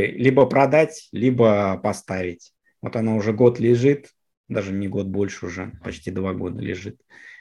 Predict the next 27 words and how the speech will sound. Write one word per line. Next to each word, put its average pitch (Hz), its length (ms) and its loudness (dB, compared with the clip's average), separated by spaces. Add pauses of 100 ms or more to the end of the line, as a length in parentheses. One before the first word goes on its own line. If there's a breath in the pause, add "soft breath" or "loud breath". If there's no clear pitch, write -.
(140 loud breath)
И, 107 380 2
ну, 127 300 0
оно 147 160 4
не 143 180 4
гниет, 156 600 6
потому 107 220 -6
что - 160 -12
металлическое, 101 880 -2 (400 soft breath)
но 156 180 4
и 156 60 6
не 110 240 4
используется. 92 800 -4 (720 soft breath)
Вот. 95 380 -8 (100)
Ну 208 220 0
и 151 100 4
так 92 240 -2
далее. 92 240 -2
Вот 98 160 -6
квартира 120 400 2
стоит 156 340 4
в - 40 -12
Светлогорске, 104 580 -2
м, 95 280 -6
два 104 200 -2
года 98 240 -4
без 95 160 -6
ремонта. 101 580 -6